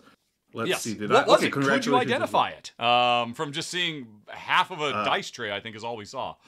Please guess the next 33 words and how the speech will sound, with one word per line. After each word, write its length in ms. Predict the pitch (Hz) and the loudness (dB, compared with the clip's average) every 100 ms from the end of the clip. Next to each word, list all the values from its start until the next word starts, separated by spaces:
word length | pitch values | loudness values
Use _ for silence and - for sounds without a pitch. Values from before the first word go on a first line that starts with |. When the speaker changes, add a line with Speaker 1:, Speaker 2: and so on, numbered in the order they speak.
| - - - | -20 -20 -10
Speaker 2:
<laughs> 160 | - - | -8 0
Speaker 1:
yeah. 440 | 180 131 127 - - _ _ _ _ - _ _ - | 0 2 -2 -6 -18 _ _ _ _ -20 _ _ -8
Okay, 340 | 120 120 101 85 | -8 -6 -8 -6
let 260 | 101 120 | -6 -4
me 520 | 120 117 113 117 120 120 | -4 -4 -4 -4 -2 2
Speaker 2:
All 80 | |
right, 140 | 135 180 | 2 2
so 120 | 156 | -2
Juan 360 | 131 160 254 240 | 2 4 4 6
Falcone 520 | 240 226 208 165 151 | 4 4 0 0 0
is 160 | 202 202 | -2 -2
the 80 | |
winner. 360 | 208 185 202 185 | -2 -2 -2 -4
Ron, 320 | 139 143 190 | -2 -2 0
I'll 140 | 143 123 | -2 -4
be 80 | |
Speaker 1:
Okay. 100 | 127 | -6
Speaker 2:
contacting 500 | 147 170 175 180 185 | -4 -4 -4 -6 -8
you 140 | 180 175 | -10 -4
later 300 | 147 160 170 | -2 -2 -4
today 400 | 151 147 143 143 | -2 0 2 0
to 100 | 123 | -2
get 240 | 120 143 | -4 -4
your 140 | 156 151 | -6 -8
information 480 | 147 139 135 139 | -4 -2 -2 -4
to 100 | 123 | -6
get 200 | 107 135 | -6 -6
it 120 | 147 - | -8 -4
on 360 | 123 131 143 135 | -2 -2 -4 -8
to 160 | 139 | -10
the 60 | 123 | -10
publishers. 680 | 123 110 110 - 107 107 - - _ | -8 -6 -6 -8 -8 -10 -14 -20 _
Congratulations. 1300 | 113 104 120 147 160 165 143 127 120 123 113 117 | -14 -6 2 2 2 -4 -2 -2 -2 -6 -6 -8